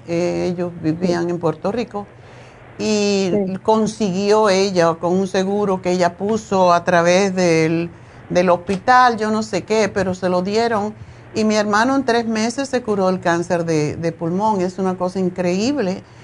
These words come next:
Speaker 1: Entonces, hay medicamentos que sí pueden ayudar. Yo tú lo trataría de conseguir y de probarlo y ver qué pasa. Lo único que puede hacer que no te sienta bien, bueno, pues siempre puedes, ah, siempre puedes dejar de tomarlo,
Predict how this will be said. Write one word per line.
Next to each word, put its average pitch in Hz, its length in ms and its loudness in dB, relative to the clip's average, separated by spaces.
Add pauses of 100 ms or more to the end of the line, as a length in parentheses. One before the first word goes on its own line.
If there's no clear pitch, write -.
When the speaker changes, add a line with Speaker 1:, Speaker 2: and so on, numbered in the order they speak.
(180)
Speaker 1:
Entonces, 247 480 0
hay 247 200 4
medicamentos 247 960 0
que 226 140 -2
sí 220 220 -4
pueden 202 420 -2
ayudar. 185 640 2 (640)
Yo 202 240 0
tú 226 240 -2
lo 269 200 2
trataría 185 680 2
de 226 100 -2
conseguir 214 560 -4
y 233 80 0
de 185 140 0
probarlo 170 720 0
y 196 60 -2
ver 175 220 0
qué 185 120 -6
pasa. 175 400 -2
Lo 247 120 -2
único 220 340 -2
que 208 60 -6
puede 214 200 0
hacer 247 280 0
que 214 140 -4
no 202 240 0
te 196 260 -2
sienta 202 600 -4
bien, 220 380 -2
bueno, 220 360 -4
pues 220 160 -4
siempre 202 360 -4
puedes, 185 500 0 (600)
ah, 170 320 4 (520)
siempre 202 340 -2
puedes 185 480 0 (220)
dejar 175 380 0
de 180 100 0
tomarlo, 233 600 0